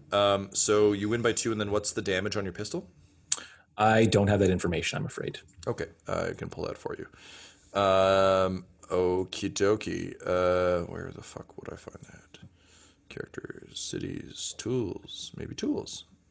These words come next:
Speaker 1: Nope. Um, okay. Uh, sorry, one moment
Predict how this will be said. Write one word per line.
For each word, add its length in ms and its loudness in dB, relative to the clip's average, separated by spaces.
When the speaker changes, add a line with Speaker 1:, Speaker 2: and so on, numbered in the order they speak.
Speaker 1:
Nope. 300 -10
Um, 460 4
okay. 260 2
Uh, 680 6
sorry, 200 2
one 160 0
moment 320 -2